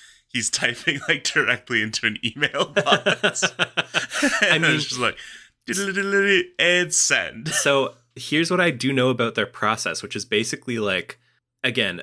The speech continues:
Speaker 2: a-, as far as, like, a collaborative team, like, Phillips doesn't give a ton of input in terms of, like, the writing or the characterization in the ways that other teams we've talked about, the artist is sometimes more involved with that stuff.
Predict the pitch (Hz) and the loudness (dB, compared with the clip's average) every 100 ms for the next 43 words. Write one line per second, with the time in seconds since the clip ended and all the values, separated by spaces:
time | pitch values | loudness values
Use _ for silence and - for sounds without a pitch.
0 | - 104 107 113 110 - 123 131 139 131 | -2 -2 0 0 0 0 2 2 2 0
1 | 127 - - 101 92 104 98 - - 95 | -2 -6 -4 -4 -4 -4 -8 -6 -8 -6
2 | 87 87 82 - 104 104 - - 92 90 | -6 -8 -10 -8 -4 -4 -4 -6 -6 -8
3 | - 95 80 - - 95 95 92 - 85 | -10 -8 -8 -10 -10 -8 -8 -8 -10 -12
4 | - 95 90 95 90 101 95 90 87 - | -8 -8 -8 -12 -10 -8 -8 -6 -8 -6
5 | 82 95 110 110 104 98 - 95 - 90 | -4 0 0 0 -2 -4 -4 -4 -4 -4
6 | 90 80 80 - 85 85 85 82 82 80 | -4 -4 -4 -6 -8 -10 -8 -8 -8 -10
7 | - 82 80 - 78 - 82 - 80 - | -10 -10 -12 -12 -12 -12 -14 -10 -10 -10
8 | 80 80 - - 76 - - - 85 87 | -10 -10 -8 -10 -10 -10 -8 -6 -6 -8
9 | 92 82 87 82 82 85 92 120 120 110 | -12 -10 -10 -8 -6 -6 -6 -6 -2 -2
10 | - 135 160 | -2 -4 -6